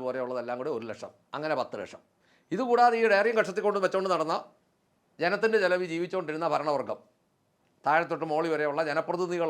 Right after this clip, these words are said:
എന്ന് പറയുന്നത് നിങ്ങളെല്ലാം കൂടെ കൂട്ടിയാൽ ഒരു പതിനഞ്ച് ലക്ഷത്തിൽ താഴെ ഇവരുടെ വിഷയത്തിൽ നമ്മൾ തലയിട്ടാൽ ഇവർ നമുക്കെതിരെ വരും എന്ന് കൃത്യമായി അറിഞ്ഞുകൊണ്ട് തന്നെയാണ് ഞാൻ എൻ്റെ ജനത്തിന് വേണ്ടി മുന്നോട്ട് വന്നത്.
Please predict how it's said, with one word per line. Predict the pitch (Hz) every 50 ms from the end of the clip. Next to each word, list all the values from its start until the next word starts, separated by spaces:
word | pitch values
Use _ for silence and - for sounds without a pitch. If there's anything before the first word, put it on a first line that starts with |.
| 147
എന്ന് | 143 147 143 139
പറയുന്നത് | 135 139 139 143 143 147
നിങ്ങളെല്ലാം | 143 147 143 131 139 151 160 165
കൂടെ | 175 180 170 -
കൂട്ടിയാൽ | 156 165 156 156 185 185 185 233 240 - _ _ _ _ _ _ _ _ _ _ _ _ _ _ _ _ _ _ - -
ഒരു | 208 233 240 233 190
പതിനഞ്ച് | 185 185 214 240 254 262 220 240 196
ലക്ഷത്തിൽ | 175 165 - 196 185 - 208 202 - _ _ -
താഴെ | - 147 151 151 151 151 127 104 - - _ _ _ _ _ _ _ _ _ _ _ _ _ _ _ _ _ _ _ _ _ _ _ _ _ - - 220
ഇവരുടെ | 254 262 302 320 320 320 320 294 220 202
വിഷയത്തിൽ | 202 - - 226 226 226 226 233 - - 247 247 240 220 - _ _ _ _ _ _ _ _ _ _ _ _ _ _ _ _ - 143
നമ്മൾ | 143 151 175 180 165
തലയിട്ടാൽ | 151 143 160 160 127 139 120 101 - - _ _ _ _ _ _ _ _ _ _ _ _ _ _ _ _ -
ഇവർ | 185 247 311 330
നമുക്കെതിരെ | 269 254 269 - 262 240 240 247 240 208
വരും | 190 190 214 220 208 - - 175 175
എന്ന് | 180 185 196 202 202 202 202 - -
കൃത്യമായി | 170 170 170 _ - - 262 247 208 190 185 185 175 160 151
അറിഞ്ഞുകൊണ്ട് | 156 156 180 196 214 220 240 240 240 208 - 165
തന്നെയാണ് | 147 147 165 170 147 120 107 95 104 - _ _ _ _ _ _ _ _ _ _ _ _ _ _ _ _ _ _ _ _ _ _ _ _ _ _ _ _ -
ഞാൻ | 135 143 160 160
എൻ്റെ | 147 143 151
ജനത്തിന് | 143 139 143 127 151 151 151
വേണ്ടി | 147 139 139 139
മുന്നോട്ട് | 127 127 135 127 131
വന്നത്. | 113 95 98 85 80